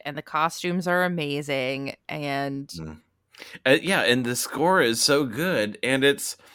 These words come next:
Speaker 2: Randy Newman, um, who seems, who, who, you know, who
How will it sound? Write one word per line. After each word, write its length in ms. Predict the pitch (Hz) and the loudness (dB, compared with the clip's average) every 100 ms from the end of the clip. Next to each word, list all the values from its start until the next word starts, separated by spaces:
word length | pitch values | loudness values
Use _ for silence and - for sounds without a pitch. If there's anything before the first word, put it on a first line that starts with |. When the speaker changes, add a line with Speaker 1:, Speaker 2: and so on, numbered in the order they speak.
| - - - _ _ | -20 -20 -20 _ _
Speaker 2:
Randy 480 | 92 110 151 170 175 | -8 0 2 4 4
Newman, 680 | 165 190 262 110 80 65 117 131 - - | 4 2 2 0 -4 -8 -16 -18 -20 -8
um, 640 | 107 110 110 107 107 110 - | -2 0 0 0 -2 -4 -10
who 520 | 113 120 120 120 117 - - _ _ _ _ - | -8 -4 -4 -4 -6 -10 -18 _ _ _ _ -14
seems, 540 | - 135 135 123 - - | -6 -4 -2 -6 -10 -6
who, 160 | 131 131 127 113 | -2 0 0 -2
who, 140 | 120 123 | -4 -4
you 220 | - 117 | 0 2
know, 180 | 101 117 | 2 0
who 400 | 123 113 110 | 0 0 0